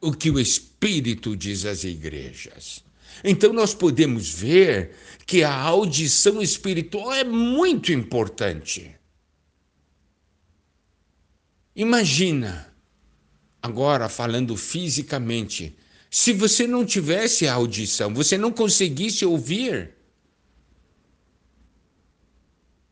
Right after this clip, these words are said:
para você nada estaria acontecendo, não é? Porque você não consegue ouvir. Por exemplo, à noite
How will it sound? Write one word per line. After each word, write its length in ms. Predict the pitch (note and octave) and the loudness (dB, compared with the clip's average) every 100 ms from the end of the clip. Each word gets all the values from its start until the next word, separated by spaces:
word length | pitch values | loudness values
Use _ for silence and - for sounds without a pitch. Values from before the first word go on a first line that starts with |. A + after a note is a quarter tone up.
| _ | _
para 120 | F#3 | -2
você 340 | F3+ F3 E3 A3 | 0 2 4 4
nada 380 | G3 G3+ B3 C4+ | 4 2 2 0
estaria 480 | - G#3 F3+ G3+ | 2 2 2 0
acontecendo, 880 | G#3 G#3+ G#3+ G3+ - G3 A3+ A3+ B2 | -2 -4 0 0 2 0 0 -2 -4
não 240 | A2+ C3 D3 | -4 -2 -2
é? 220 | G#3+ C#4 - _ _ _ _ _ _ _ _ _ _ _ _ _ _ _ | -4 -8 -10 _ _ _ _ _ _ _ _ _ _ _ _ _ _ _
Porque 240 | A#3 G3 | 0 2
você 260 | A3+ A3 A3 | 2 4 4
não 140 | G3 | 2
consegue 460 | G#3 G3+ G3 F#3 F3 | 2 0 2 0 4
ouvir. 640 | F#3+ D#3+ G3 C#4+ B3 F#2+ D2+ _ _ _ _ _ _ _ _ _ _ _ _ _ _ _ _ _ _ _ _ _ _ _ _ _ _ _ _ _ _ _ _ _ _ _ _ _ _ _ _ _ _ _ _ _ _ _ _ _ _ | 4 4 -2 -2 -4 -6 -12 _ _ _ _ _ _ _ _ _ _ _ _ _ _ _ _ _ _ _ _ _ _ _ _ _ _ _ _ _ _ _ _ _ _ _ _ _ _ _ _ _ _ _ _ _ _ _ _ _ _
Por 100 | B2+ | -2
exemplo, 400 | A2 A#2+ A2+ A2 | 0 0 -2 -4
à 60 | |
noite 640 | G2+ G#2 F3 E3 - E2 D#2 | -2 0 0 -2 -8 -12 -14